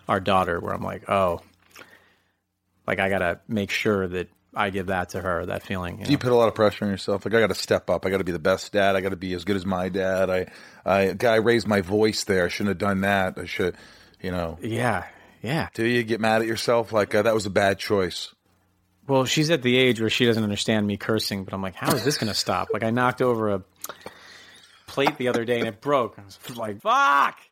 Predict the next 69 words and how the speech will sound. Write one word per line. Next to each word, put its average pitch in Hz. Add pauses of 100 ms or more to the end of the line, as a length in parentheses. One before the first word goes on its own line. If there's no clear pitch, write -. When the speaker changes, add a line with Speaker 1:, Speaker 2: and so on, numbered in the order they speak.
(320)
Speaker 1:
And 147
then -
I 165
was 156
like, 165
"Oh, 202
wait, 170
like, 170
when 185
does 311
that 254
stop?" 170
That, 131 (300)
'cause 147
I 151
don't 208
feel 170
like 151
I, 123 (1040)
I 139
think, 175
like, 131
"Oop, 220 (120)
shouldn't 139
say 151
fuck," 170
like, 143 (100)
'cause 139
it's 127
an 139
immediate 143
reaction. 127
But, 113
Speaker 2:
Yeah. 113
Speaker 1:
uh, 110 (100)
I 117
gotta, 107 (160)
yeah, 127
all 135
those 120
Speaker 2:
Is, 147
Speaker 1:
things. 87
Speaker 2:
is -
it 175
Speaker 1:
You 190
feel 190
Speaker 2:
weird 233
Speaker 1:
all -
Speaker 2:
that 190
Speaker 1:
that 160
Speaker 2:
my 151
Speaker 1:
stuff. 156
Speaker 2:
immediate 139
reaction 117
would 113
be 117
like, 113
"How 220
long 202
could 160
I 151
say 143
fuck -
before 123
she -
knows 135
to -
say 120
it?" 85